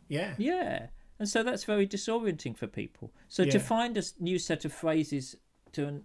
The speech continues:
Speaker 2: enable us to engage with that, I think is, is really important. Um, and I think you have to get rid of fear in these discussions. That's the, the other thing that I think, um,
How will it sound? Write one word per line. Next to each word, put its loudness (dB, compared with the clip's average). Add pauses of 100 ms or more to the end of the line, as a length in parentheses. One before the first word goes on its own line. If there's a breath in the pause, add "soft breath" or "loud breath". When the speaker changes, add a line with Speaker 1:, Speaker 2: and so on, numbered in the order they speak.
Speaker 2:
enable -2
us -8
to -4
engage 4
with -8
that, -10 (360)
I 4
think -4
is, -6
is -6
really -2
important. -4 (800)
Um, -2 (520 soft breath)
and 8
I 10
think 2
you 4
have 4
to -2
get 0
rid 6
of 2
fear 2 (100)
in -4
these -2
discussions. -10 (720)
That's 0 (180)
the, -10 (120)
the 4
other 2
thing -8 (100)
that -4
I 0
think, -4
um, 0